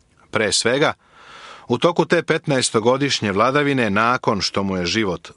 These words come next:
pošteđen, Jezekija je dao na uvid sve blago svoga carstva i zaslanicima iz Vavilona.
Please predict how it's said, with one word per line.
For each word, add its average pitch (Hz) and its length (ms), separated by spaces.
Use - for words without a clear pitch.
pošteđen, 127 720
Jezekija 127 680
je 123 100
dao 143 300
na 110 120
uvid 127 400
sve 196 360
blago 139 500
svoga 92 360
carstva 123 720
i 92 80
zaslanicima 107 920
iz 98 140
Vavilona. 92 560